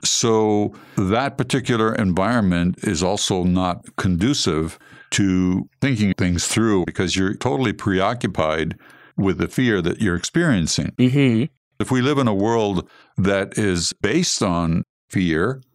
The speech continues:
Speaker 1: then you're constantly off balance. You're too afraid to act, to think, to respond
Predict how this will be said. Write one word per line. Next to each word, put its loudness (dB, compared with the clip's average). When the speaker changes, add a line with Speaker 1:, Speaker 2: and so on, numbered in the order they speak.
Speaker 1:
then 0
you're 0
constantly -2
off -2
balance. 0
You're 0
too 0
afraid -2
to -8
act, -4
to -2
think, -2
to 0
respond 0